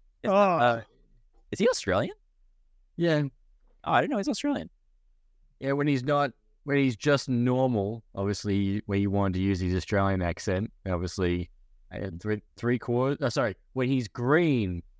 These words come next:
Speaker 3: when he's a Skrull, he uses the Australian accent.
Speaker 1: Right. Gotcha.
Speaker 3: I think that's how, I think that's how.
Speaker 1: I, I see what you're saying. Yeah. <laughs>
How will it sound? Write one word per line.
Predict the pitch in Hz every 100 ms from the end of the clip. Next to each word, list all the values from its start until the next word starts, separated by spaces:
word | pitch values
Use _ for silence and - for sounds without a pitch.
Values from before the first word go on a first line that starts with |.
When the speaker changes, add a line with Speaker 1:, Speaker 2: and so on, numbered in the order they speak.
| - - - _ - -
Speaker 3:
when | 120
he's | 127 117 98
a |
Skrull, | - - 131 123 110
he | 110
uses | 104 95 92
the |
Australian | 92 - 98 87
accent. | 82 - 78 69 - - - - - - - - - - - - - - - _ - - - - - - - - -
Speaker 1:
Right. | 78 78 - - _ - _
Gotcha. | - 60 58 - -
Speaker 3:
I | 85
think | 85
that's | 78
how, | 80
I | - - _ - - -
think | 101
that's | 85
how. | -
Speaker 1:
I, | 92 78
I |
see | 92 -
what | -
you're |
saying. | - 82 73 73 -
Yeah. | 76 73 - - - - 339 _ - - - - - - - - _ _ _ _ _ _ -
<laughs> | -